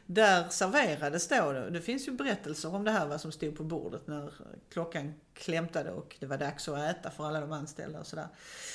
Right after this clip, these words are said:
Men då kan man också se att, eh, Hilda själv har, på väggarna har hon låtit sätta upp såna här ordstäv. Goda seder framåt leder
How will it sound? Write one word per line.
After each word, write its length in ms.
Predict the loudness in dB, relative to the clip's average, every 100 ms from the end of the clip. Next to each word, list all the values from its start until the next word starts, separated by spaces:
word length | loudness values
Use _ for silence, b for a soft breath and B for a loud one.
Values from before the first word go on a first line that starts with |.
| B B
Men 140 | 2
då 80 | 2
kan 120 | 4
man 120 | 2 2
också 280 | 2 0
se 580 | 0 4 4 4 2 -2
att, 400 | -2 -2 -4 -6
eh, 200 | -4 -2 -4 -6
Hilda 760 | 0 4 4 4 -2 -6 -8 -8 -8
själv 520 | -4 -2 -2 -6 -8 -6
har, 280 | -6 -6 -10 -4
på 120 | -2
väggarna 880 | 4 4 4 2 -2 -4 -6 -10 -10 -14 -10
har 120 | -6
hon 160 | -2
låtit 440 | 0 -2 -6 -10 -8
sätta 360 | -6 -4 -6 -6
upp 280 | -6 -8
såna 180 | -8 -6
här 180 | -4 -4 -8 -20 _ _
ordstäv. 840 | -2 -2 0 -2 -2 -6 -8 -12 -16 -20 b b b b
Goda 460 | -8 -4 -2 0 -2
seder 440 | -2 -2 -4 -8 -12
framåt 440 | -8 -6 -6 -10
leder 400 | -10 -10 -12 -16